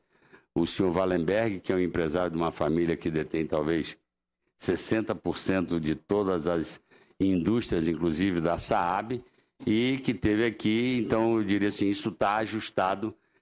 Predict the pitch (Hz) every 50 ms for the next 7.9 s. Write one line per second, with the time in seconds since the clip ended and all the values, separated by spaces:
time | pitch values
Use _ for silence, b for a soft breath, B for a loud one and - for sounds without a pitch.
0 | _ - - 90 90 - 101 87 92 95 95 - 110 - - 95 98 104 - -
1 | 135 123 117 107 107 110 104 98 95 98 90 87 98 104 101 - 113 104 98 92
2 | 85 85 95 104 107 107 98 B B B B B B B B _ _ - - -
3 | 101 101 95 101 107 107 - 131 123 117 - - 139 135 135 147 143 123 - -
4 | 107 90 87 98 95 92 90 87 85 82 82 82 80 80 80 76 71 76 73 71
5 | 76 82 80 73 76 78 73 69 73 73 73 - - - 78 76 71 80 78 73
6 | 76 78 73 71 76 76 76 76 71 82 90 87 85 90 101 117 127 135 131 127
7 | 123 110 98 82 87 92 92 87 85 80 80 78 76 71 64 - -